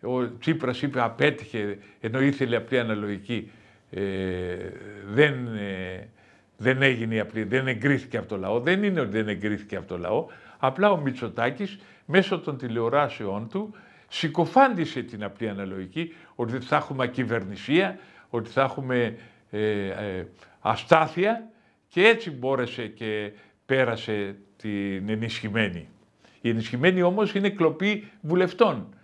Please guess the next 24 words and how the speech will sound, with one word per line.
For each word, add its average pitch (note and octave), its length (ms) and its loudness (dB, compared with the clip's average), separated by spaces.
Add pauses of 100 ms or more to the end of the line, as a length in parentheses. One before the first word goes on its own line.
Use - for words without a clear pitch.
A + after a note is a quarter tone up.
(160)
Σας - 240 -6
είπα, D#3+ 200 0
ο C3+ 60 2
Μητσοτάκης B2+ 560 -2
έπρεπε D3 320 -4
να D3+ 100 0
έχει D3+ 140 -4
τώρα B2+ 340 2 (320)
εκατόν, A2+ 720 2 (540)
ε, - 100 -14 (2250)
σαράντα B2 420 2
τέσσερις, C3+ 460 -2
τρεις, F3 200 -8
εκατόν C#3+ 460 2
είκοσι C#3+ 320 -2
βουλευτές A2 500 -2
και D#3+ 100 0
έχει G#3+ 200 4
εκατόν F#3+ 400 0
πενήντα A#3 300 0
οκτώ. - 340 -4 (300)
Οι - 60 -20
τριάντα C3 340 4
οκτώ - 480 -2